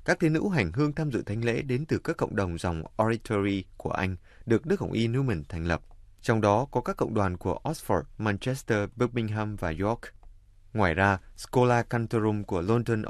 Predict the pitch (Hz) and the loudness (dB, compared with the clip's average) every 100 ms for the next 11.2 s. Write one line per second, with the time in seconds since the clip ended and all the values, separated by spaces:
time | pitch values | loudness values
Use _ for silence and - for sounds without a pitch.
0 | 107 117 117 120 110 107 - 107 101 95 | 2 2 0 0 0 0 -2 0 2 0
1 | - - 104 110 160 - - 98 85 95 | -8 -6 -4 -2 -4 -4 -4 -2 -2 -4
2 | 98 - 95 82 90 156 - - - - | -4 -4 -6 -2 -2 -4 -8 -20 -20 -20
3 | - - - 104 92 160 123 95 110 135 | -20 -20 -2 0 2 2 2 2 0 0
4 | 117 104 101 98 - - 120 117 175 - | -2 0 0 0 -6 0 4 6 4 2
5 | 87 107 120 135 107 78 95 90 85 - | 2 2 2 2 2 0 -2 -2 -2 -2
6 | 98 95 82 - 107 117 117 110 104 101 | -2 -2 -2 -2 0 0 0 0 0 0
7 | 98 80 - 113 110 80 87 92 85 - | 2 0 2 0 0 -2 0 -2 -4 -12
8 | - - 117 - 135 127 117 139 180 135 | -12 -4 -4 -4 -4 0 -2 -2 -2 0
9 | 120 131 117 101 - 95 98 120 143 - | -2 -2 -4 -4 -6 0 2 2 -2 -12
10 | - - - - - - 104 92 95 85 | -20 -20 -20 -20 -20 -4 -2 2 2 4
11 | 110 | 2